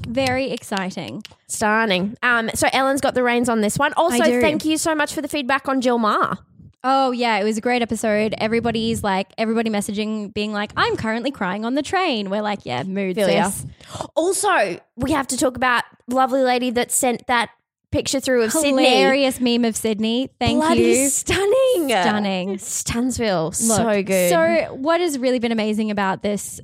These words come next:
Speaker 1: podcast is the community of people that have come out to just tell us how much they fucking hate Sydney.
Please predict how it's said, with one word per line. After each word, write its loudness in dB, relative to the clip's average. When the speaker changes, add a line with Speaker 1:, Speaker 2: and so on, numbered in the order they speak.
Speaker 1:
podcast -2
is -4
the -2
community -2
of -6
people -4
that -2
have -6
come -4
out -4
to -2
just -6
tell -4
us -6
how -8
much -10
they -4
fucking -8
hate -10
Sydney. -6